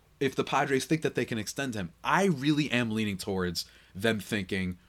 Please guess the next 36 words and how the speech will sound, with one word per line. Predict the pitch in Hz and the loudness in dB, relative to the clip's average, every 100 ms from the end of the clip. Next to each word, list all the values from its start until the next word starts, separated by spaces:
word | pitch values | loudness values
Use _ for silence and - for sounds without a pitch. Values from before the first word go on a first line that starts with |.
| _ | _
we | 98 123 | 2 4
just | 127 135 - | 4 2 0
paid | 117 107 | 2 2
super | - - 113 107 | 2 2 2 0
high | 98 95 | 2 2
price | 90 98 90 | 2 -2 -2
for | - 95 | -2 -2
a | 92 | 0
guy | 92 | 0
that | 85 85 | 0 -2
we | 95 | -4
think | - 90 | -4 -4
is | 90 | -4
gonna | 87 87 | -4 -4
be | 90 | -4
an | 87 | -4
M | 92 | -6
V | 90 90 | -6 -8
P | - 90 85 - - - - | -6 -6 -6 -12 -20 -20 -8
candidate | - 104 98 | -2 0 0
for | - 95 | -2 -2
two | 90 - | 0 0
and | 98 | 0
a | 90 | 0
half | 85 | -2
seasons, | - 76 90 - | -4 -8 -10 -8
with | 90 | -4
half | 101 90 | 0 0
of | 90 87 | -2 -6
it | - | -4
already | 85 87 82 - - _ _ _ - _ - | -4 -4 -10 -14 -20 _ _ _ -20 _ -6
passed, | 107 107 95 | -4 -4 -4
obviously, | 92 90 95 | -4 -4 -4
with | 87 | -4
last | 90 82 - | -4 -6 -6
year. | - | -10